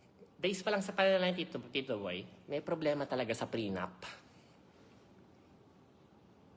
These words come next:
Di lang niya marekta, eh. Pinoprotektahan din niya, syempre, si lalaki dahil kaibigan nga niya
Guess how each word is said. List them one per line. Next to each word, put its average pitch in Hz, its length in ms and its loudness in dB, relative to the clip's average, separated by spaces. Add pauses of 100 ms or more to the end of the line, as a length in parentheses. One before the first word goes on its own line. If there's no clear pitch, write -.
(560)
Di 240 100 -2
lang 240 160 6
niya 220 80 6
marekta, 143 480 4
eh. 101 80 -2 (480)
Pinoprotektahan 135 800 2
din 117 100 2
niya, 113 160 0
syempre, 101 160 -2
si 107 140 0
lalaki 95 340 0
dahil 101 220 -4
kaibigan 104 480 -6
nga 196 100 -2
niya 196 180 -4